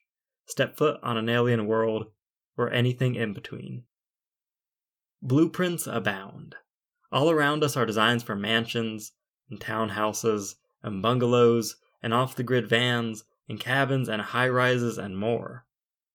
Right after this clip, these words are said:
Opposing opinions argue nonstop about which is better and for whom,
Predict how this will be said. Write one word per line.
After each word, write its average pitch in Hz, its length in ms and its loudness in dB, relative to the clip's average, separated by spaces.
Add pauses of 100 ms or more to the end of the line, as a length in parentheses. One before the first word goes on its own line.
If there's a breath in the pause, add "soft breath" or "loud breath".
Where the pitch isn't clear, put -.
(280)
Opposing 151 400 4
opinions 143 420 0
argue 123 320 0
nonstop 120 640 2
about 104 260 0
which 117 240 4
is 110 100 -4
better 110 600 2
and 107 160 -10
for - 140 -10
whom, 123 400 0